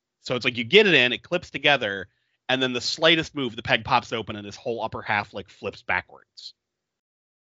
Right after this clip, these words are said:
So it's like, you guys couldn't have secured that just a little bit better? <laughs> Like, he's very top heavy. Um, so having this one little peg do all the work of holding him together kinda sucks.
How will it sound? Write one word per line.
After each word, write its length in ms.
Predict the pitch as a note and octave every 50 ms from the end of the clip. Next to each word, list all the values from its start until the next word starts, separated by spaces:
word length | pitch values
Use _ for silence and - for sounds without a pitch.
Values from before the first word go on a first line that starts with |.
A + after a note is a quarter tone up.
| _ _ -
So 80 | C#3+
it's 120 | C3+ B2 -
like, 260 | C3+ A#2 A2 G#2 G#2+ _
you 160 | - A#2 C3
guys 240 | D#3 G#3+ C#4 D4+ - -
couldn't 160 | - C#4+ A#3+
have 80 | A3
secured 440 | - - - - - C#3+ D#3 D#3+ D3+ E3
that 180 | D#3+ E3 -
just 180 | - C#3 - -
a 80 | G2
little 300 | F2 F2 F#2+ A2+ C3+ C3+
bit 160 | B2+ D3+ C#3+ B2
better? 320 | D3 D3 D3 D#3 E3 - -
<laughs> 60 | - - - - _ - -
Like, 200 | - E3 F3 -
he's 200 | F#3 F#3+ D#3+ C3
very 340 | B2+ C#3+ D#3+ G3 A3 A3+
top 320 | F3+ - B2+ B2 C3 - -
heavy. 420 | E3 E3 E3+ E3 F#3 F#3 F#3 F3 _ _ _ _ _ _ _ _ _ _ _ _ _ -
Um, 540 | A2+ A#2 A#2+ A2+ A2 A2 G#2+ A2 G#2+ A2 A2
so 260 | - - - D3+ A#2+ A#2+
having 340 | C3 C#3 C#3 C3+ D3 C#3+
this 140 | C#3 C3 -
one 360 | A#2 A2+ A2+ A#2+ B2 C#3 D3
little 180 | D3 C#3+ C#3 C3+
peg 420 | - - B2+ A#2+ A#2 B2 C3 B2
do 200 | A#2 B2 A2 A2+
all 200 | G#2 G#2+ G#2+ A2+
the 120 | G#2 A#2+ G#2
work 320 | G2 G#2+ G#2+ A#2+ - -
of 100 | G#2 -
holding 340 | - A2 G#2+ A2 G#2 A2 G#2+
him 140 | G#2+ G#2 G2
together 340 | G2+ F#2 G2+ F#2+ G2 G#2 G2+
kinda 260 | - G2+ F#2 F2+ F2+
sucks. 460 | - - E2+ F#2 C3+ _ _ -